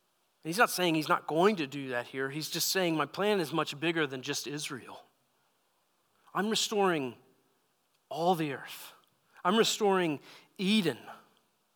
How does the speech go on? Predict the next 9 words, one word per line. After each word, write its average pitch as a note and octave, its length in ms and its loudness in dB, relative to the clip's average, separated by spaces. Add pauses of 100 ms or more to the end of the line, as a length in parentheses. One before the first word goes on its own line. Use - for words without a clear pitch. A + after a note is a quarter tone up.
(380)
But G3 260 4 (300)
after G#3 340 6
Jesus' G3 640 -2
resurrection, F#3+ 580 4
they're F#3 80 6
still A#3 300 4
confused. A3 600 2
"Is G3 220 2
it - 180 -2